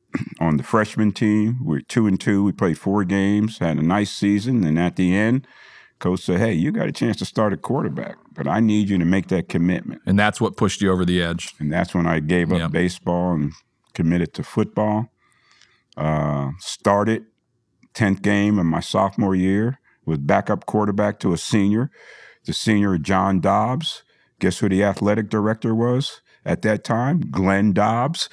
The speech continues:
Speaker 1: his father.
Speaker 2: Related,
Speaker 1: <laughs>
Speaker 2: yeah.
Speaker 1: Yeah.
Speaker 2: Right.
Speaker 1: And so that made it difficult to try to beat him out. But
Speaker 2: Right.
Speaker 1: eventually, because we weren't having team success,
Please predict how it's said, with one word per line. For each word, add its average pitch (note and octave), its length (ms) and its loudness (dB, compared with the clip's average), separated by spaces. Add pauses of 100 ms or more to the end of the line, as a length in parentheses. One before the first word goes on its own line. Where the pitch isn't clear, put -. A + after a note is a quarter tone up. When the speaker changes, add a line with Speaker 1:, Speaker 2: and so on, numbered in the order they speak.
(140)
Speaker 1:
his G2 220 0
father. G2+ 360 2
Speaker 2:
Related, A2 300 4 (100)
Speaker 1:
<laughs> - 100 4
Speaker 2:
yeah. G#2+ 300 2
Speaker 1:
Yeah. F3+ 440 2 (280)
Speaker 2:
Right. F#2+ 260 2
Speaker 1:
And A2+ 160 2
so B2+ 280 2
that C3+ 200 2
made C#3 180 2
it A#2 100 0
difficult C3 460 2
to A#2 60 0
try C#3 200 4
to A2+ 100 0
beat G#2+ 300 2
him C3+ 260 4
out. F#2 360 0
But G2+ 120 2
Speaker 2:
Right. F2+ 140 4
Speaker 1:
eventually, B2+ 640 2
because G2 600 2
we G#2+ 100 2
weren't G#2 220 2
having G#2 220 2
team A2+ 240 0
success, G#2+ 640 -2